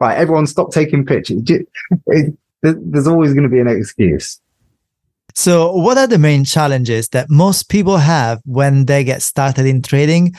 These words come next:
Speaker 2: and prevent them from succeeding? This is the one million dollar question.
Speaker 1: Oh,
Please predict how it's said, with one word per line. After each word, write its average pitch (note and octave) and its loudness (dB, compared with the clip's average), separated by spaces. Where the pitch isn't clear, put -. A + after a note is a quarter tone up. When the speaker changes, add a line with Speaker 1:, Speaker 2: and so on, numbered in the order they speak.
Speaker 2:
and C3+ 2
prevent C3 0
them A#2 -2
from B2 -2
succeeding? A2 -2
This C3+ 2
is C3 2
the A#2+ 2
one C3 2
million A#2+ 0
dollar A2+ -2
question. A#2 -4
Speaker 1:
Oh, B2 2